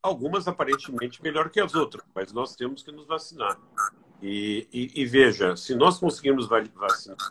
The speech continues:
um grande co-, contingente da população, esse vírus vai desaparecer. E nós vamos poder voltar a uma vida quase normal, né? Porque mesmo que o vírus esteja rolando por aí, a gente fica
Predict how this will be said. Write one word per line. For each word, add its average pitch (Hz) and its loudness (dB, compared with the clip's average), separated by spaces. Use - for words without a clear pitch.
um 101 -2
grande 123 2
co-, 120 -6
contingente 113 -4
da 95 -4
população, 92 -2
esse 175 -2
vírus 139 -2
vai 156 4
desaparecer. 165 -2
E 101 -8
nós 95 -6
vamos 123 -6
poder 123 -4
voltar 123 0
a - -2
uma 120 -4
vida 139 0
quase 131 2
normal, 92 -12
né? 95 -20
Porque 120 -14
mesmo 135 -6
que 131 -14
o 117 -10
vírus 120 -8
esteja 113 -6
rolando 104 -4
por - -12
aí, 113 -6
a 117 4
gente 120 -6
fica 139 -4